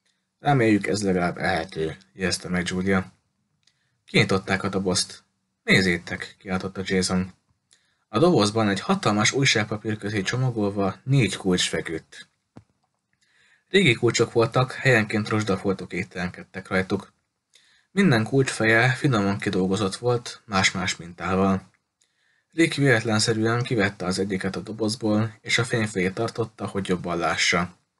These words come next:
Olyan, mintha egy állat lenne rajta, motyogta. Julia legugott mellé, és így szólt: „Tényleg, olyan, mint egy leguán, vagy iguána.” Valóban, leginkább egy nyitott szájú leguánra emlékeztetett.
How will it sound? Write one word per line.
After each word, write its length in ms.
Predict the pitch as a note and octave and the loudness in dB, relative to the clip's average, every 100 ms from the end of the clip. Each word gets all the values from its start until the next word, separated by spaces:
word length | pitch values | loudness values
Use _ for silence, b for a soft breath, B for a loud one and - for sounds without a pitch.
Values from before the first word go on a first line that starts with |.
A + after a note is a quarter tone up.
| _ _ _ _ _ _ - | _ _ _ _ _ _ 0
Olyan, 280 | B3 B2 G2 | 4 4 4
mintha 320 | G#2+ - F2 | 2 0 -4
egy 120 | D#2+ | -2
állat 280 | G2+ D#2 - | -2 -2 -4
lenne 220 | E2 D#2 | -8 -8
rajta, 460 | D#2 F2+ F#2+ F2+ - | -8 -8 -6 -8 -10
motyogta. 560 | F#2+ F#2+ F2+ - F#2+ - _ _ _ _ _ _ _ _ | -16 -12 -12 -2 -2 -2 _ _ _ _ _ _ _ _
Julia 420 | - F#3 D#3+ C#3 C3+ | 2 6 8 6 6
legugott 500 | B2+ A2+ G2 F#2 - | 4 2 2 0 2
mellé, 260 | A2+ G#2+ | 0 2
és 160 | G2 - | 2 2
így 140 | F#2 | -2
szólt: 540 | F#2 G2 F#2+ F#2 - - _ _ _ | -2 0 -2 -2 -8 -20 _ _ _
„Tényleg, 480 | - C#3 E2 E2 F#2 _ - | -2 0 0 -4 -8 _ -2
olyan, 200 | C3+ F2+ | 0 2
mint 200 | G2+ A2+ | 2 0
egy 120 | A#2 | 0
leguán, 560 | A#2 - D2+ D#2+ G2 - | -2 -2 -4 -6 -10 -16
vagy 140 | A2+ G2+ | -10 -6
iguána.” 580 | E2+ D2+ F2 F#2 F#2+ - _ _ _ _ _ _ _ _ _ _ _ _ _ _ - | -4 -4 0 0 -2 -8 _ _ _ _ _ _ _ _ _ _ _ _ _ _ 0
Valóban, 760 | F3+ D#3 A#2 A#2+ C3+ C#3+ - | 6 6 6 6 6 4 2
leginkább 560 | - C#3 C3 A#2 A#2+ A2+ | 0 2 4 2 0 0
egy 100 | A#2 | 2
nyitott 340 | C3 B2+ A2 | 2 2 0
szájú 480 | G#2+ G2 G2+ G#2+ G2 - | 0 -2 0 0 -2 -4
leguánra 680 | A2+ G#2+ G2+ G2+ F#2+ F#2 F2+ | -4 -2 -2 0 0 0 0
emlékeztetett. 920 | F#2+ G2 F#2 - - - G#2 G2+ _ | -2 0 0 -2 -8 -12 -14 -14 _